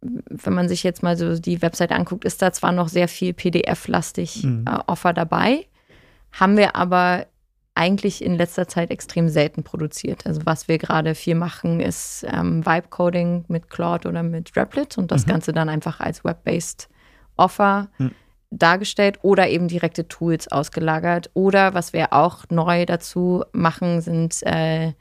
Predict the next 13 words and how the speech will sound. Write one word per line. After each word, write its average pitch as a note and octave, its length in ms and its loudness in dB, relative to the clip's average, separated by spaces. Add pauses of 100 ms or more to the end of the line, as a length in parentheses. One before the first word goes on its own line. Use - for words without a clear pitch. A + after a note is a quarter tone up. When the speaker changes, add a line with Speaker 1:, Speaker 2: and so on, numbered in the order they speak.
(480)
Speaker 1:
Custom F3 300 0
G E3 100 -6
P - 140 -12
Ts - 500 -10 (100)
Speaker 2:
Mhm. D#3 160 2
Speaker 1:
als, - 540 -2
als - 240 -8
Offer, F#3+ 400 -6 (540)
was - 140 -4
auch D#3+ 100 4
unglaublich - 360 -2
gut - 140 -12
funktioniert. - 560 -8